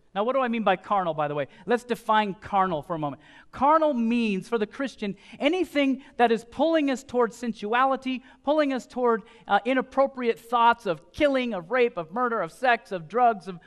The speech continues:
all this kind of stuff, anything that stimulates the flesh outside of God. What if we had carnal words and a spiritual photo? So we have a picture of some preacher up there, and it had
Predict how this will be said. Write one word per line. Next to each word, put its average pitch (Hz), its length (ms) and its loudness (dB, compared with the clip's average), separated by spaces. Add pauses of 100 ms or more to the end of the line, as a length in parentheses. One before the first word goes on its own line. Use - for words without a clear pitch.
(100)
all 269 160 0
this 262 120 -6
kind 233 140 -2
of 202 60 -6
stuff, 214 120 -4
anything 269 280 -2
that 220 100 -6
stimulates 240 560 -4
the 180 160 0
flesh 190 720 0 (260)
outside 208 520 4
of 180 200 -2
God. 185 440 4 (260)
What 269 240 8
if - 140 -6
we 277 160 0
had 214 480 4 (480)
carnal 294 580 2
words 226 720 4 (220)
and 226 100 2
a 214 60 -2
spiritual 220 380 -2
photo? 170 360 2 (340)
So - 160 -4
we 233 140 0
have 254 420 4 (220)
a 208 60 0
picture 254 420 -4
of 220 320 2
some 254 240 -2
preacher 277 460 -2
up 208 160 -2
there, 185 360 -2 (840)
and 233 340 6
it 220 120 -2
had 214 280 0